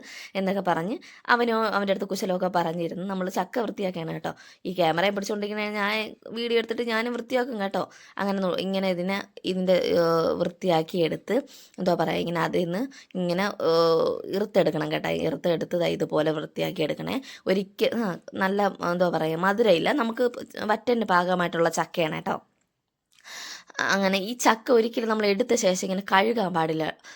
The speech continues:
നമ്മൾ അതുകൊണ്ട് നമ്മൾ വൃത്തിയുള്ള കൈകളും പാത്രങ്ങളും കത്തികളൊക്കെ നമ്മൾ എപ്പോഴും നല്ല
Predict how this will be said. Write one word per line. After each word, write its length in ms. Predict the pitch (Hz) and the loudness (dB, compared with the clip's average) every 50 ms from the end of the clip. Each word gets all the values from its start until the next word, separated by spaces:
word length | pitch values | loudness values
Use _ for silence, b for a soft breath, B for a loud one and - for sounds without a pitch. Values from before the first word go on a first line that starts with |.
| B B | B B
നമ്മൾ 180 | 220 220 214 196 185 | 0 2 4 4 4
അതുകൊണ്ട് 300 | 175 180 175 175 175 220 | 6 6 4 4 2 -2
നമ്മൾ 180 | 220 185 180 180 | -2 -2 -2 -2
വൃത്തിയുള്ള 540 | 170 - - - _ - 190 175 160 165 160 | -2 -4 -6 -8 _ -2 0 0 2 0 -2
കൈകളും 520 | 165 - 165 170 165 160 165 185 214 175 160 | -2 -2 -2 0 0 0 0 0 0 -2 -4
പാത്രങ്ങളും 640 | - 185 170 170 160 - - 294 220 180 202 196 175 - B B B B B | -4 -4 -2 -2 -2 -4 -4 -6 -4 -4 -4 -4 -6 -8 B B B B B
കത്തികളൊക്കെ 580 | - 175 180 185 - 202 175 165 165 165 - 320 | -6 -6 -6 -2 0 2 2 2 0 -2 -4 -2
നമ്മൾ 240 | 262 214 196 196 190 | -2 -2 0 0 -2
എപ്പോഴും 280 | 180 180 - 190 180 180 | -2 0 0 -2 0 0
നല്ല 260 | 180 170 165 165 170 | -2 -2 -4 -4 -4